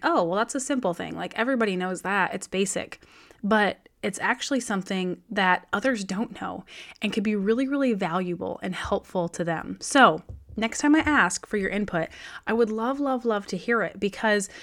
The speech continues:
there are things that you have that are, like, second nature to you, that come so easy to you that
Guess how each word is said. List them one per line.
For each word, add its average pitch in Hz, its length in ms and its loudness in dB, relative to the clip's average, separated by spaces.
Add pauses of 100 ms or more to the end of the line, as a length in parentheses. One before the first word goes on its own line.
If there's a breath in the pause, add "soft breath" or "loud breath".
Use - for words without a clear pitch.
(240 loud breath)
there 240 320 6
are 277 160 2
things 190 420 -2
that - 180 -8
you 190 260 -2
have 165 480 0
that 185 100 -2
are, 175 160 0
like, 175 300 -2
second 196 460 -2
nature 202 360 -2
to 180 160 -6
you, 180 160 -2
that - 140 -12
come 196 160 -6
so 262 320 0
easy 254 300 4
to - 120 -6
you 170 380 0 (400 loud breath)
that 208 420 2